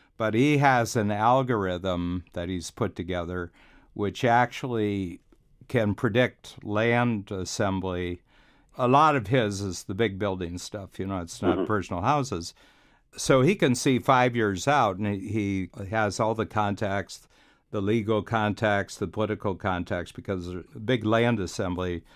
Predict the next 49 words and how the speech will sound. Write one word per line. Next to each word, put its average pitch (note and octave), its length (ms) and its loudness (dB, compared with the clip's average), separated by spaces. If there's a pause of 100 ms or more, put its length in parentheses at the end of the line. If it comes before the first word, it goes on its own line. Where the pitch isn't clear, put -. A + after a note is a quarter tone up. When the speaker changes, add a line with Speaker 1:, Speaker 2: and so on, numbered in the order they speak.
(280)
Speaker 1:
requires G2 460 0
a G2+ 60 -2
lot F#2+ 260 2
of E2+ 80 -10
people's F2 460 -6
approval, F#2 640 -4
you F#2 120 -2
know, F#2 160 -2
and F#2 100 -4
it F#2 120 -8 (120)
Speaker 2:
Mm-hmm. E2+ 240 0
Speaker 1:
oftentimes G#2 680 0
will F2+ 120 -6
take F#2+ 280 -4
five F#2 280 0
to F#2+ 100 -6
ten F2+ 300 -2
years F2 440 -4
to F2 240 -6 (500)
get A2 300 0 (120)
a G#2 120 -4
block G2+ 720 2 (160)
to F#2 500 -2
actually F#2+ 360 -4
build F2 280 -2
a E2 40 -6
building, F#2+ 500 -2
and F#2 160 -2
then F2 200 -4 (180)
he G#2+ 120 -4
does F#2+ 320 0
all F#2 180 -2
the E2 140 -8
site A2 360 -2
surveying F2+ 480 -4
for F2+ 240 -4
it. E2+ 80 -10 (380)
So C#3+ 180 4
I C#3 140 6
said, C3 260 0
"Just G#3 340 -2
on D#3+ 180 2
what C3+ 280 0
you A#2+ 100 2
know G#2+ 220 2
right F#2+ 340 -2
now F#2+ 260 -2
about E2+ 300 -4
Toronto, F#2 680 -6